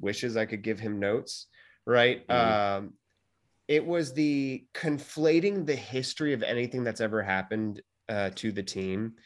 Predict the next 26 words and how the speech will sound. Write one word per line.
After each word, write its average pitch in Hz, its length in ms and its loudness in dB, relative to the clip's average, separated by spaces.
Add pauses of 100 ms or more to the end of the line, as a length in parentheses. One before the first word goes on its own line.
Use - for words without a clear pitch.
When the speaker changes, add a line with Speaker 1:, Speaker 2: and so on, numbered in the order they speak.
(180)
Speaker 1:
to 120 100 0
being 139 260 4
the 127 100 4
same 123 440 0
thing 113 220 0
as 98 140 -4
the 98 80 -8
Sister 95 360 -8
City 92 240 -8
concept. 78 680 -10 (300)
So 151 200 6
going 160 360 6
into 165 340 2
things 135 460 -4
like, 110 440 -2 (360)
"Look, 233 240 8
we 175 180 2
were 240 140 6
the 226 80 0
first 196 340 0
ones 202 220 2
to 190 80 2
do 165 240 -2
the 151 120 -2
defensive 110 600 -6
shift," - 540 -4